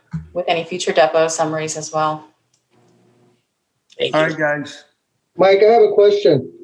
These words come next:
Speaker 4: Uh,
Speaker 3: Yeah.
Speaker 4: on, on the expert tra-, expert depositions, are you gonna create a separate database for, uh, like, say, uh, use of force experts, things like that in the civil rights? 'Cause I don't think you had that before.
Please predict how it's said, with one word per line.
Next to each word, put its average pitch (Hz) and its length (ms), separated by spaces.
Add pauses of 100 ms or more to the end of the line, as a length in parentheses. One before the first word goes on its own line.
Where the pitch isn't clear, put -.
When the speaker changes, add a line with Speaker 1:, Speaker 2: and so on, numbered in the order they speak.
(260)
Speaker 4:
Uh, 160 140
Speaker 3:
Yeah. 180 120
Speaker 4:
on, 185 100 (460)
on 165 120
the 170 120
expert 208 440
tra-, 196 280 (480)
expert 196 340
depositions, 196 720 (600)
are 165 80
you 190 120
gonna 226 180
create 214 260
a 190 60
separate 196 380
database 196 560
for, 156 280
uh, 139 100
like, 143 200
say, 170 400 (300)
uh, 143 260 (220)
use 170 220
of - 80
force 185 260
experts, 180 720 (920)
things 196 200
like 180 160
that 180 160
in 175 80
the 151 60
civil 160 240
rights? 170 320
'Cause 151 100 (180)
I 175 60
don't 202 100
think 208 120
you 202 120
had 202 120
that 202 140
before. 156 520